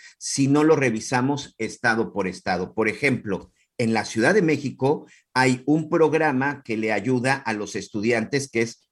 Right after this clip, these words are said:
por parte de la, del gobierno de la Ciudad de México, pero también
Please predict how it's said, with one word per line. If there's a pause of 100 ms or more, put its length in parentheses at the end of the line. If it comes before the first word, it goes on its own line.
por
parte
de
la,
del
gobierno
de
la
Ciudad
de
México,
pero
también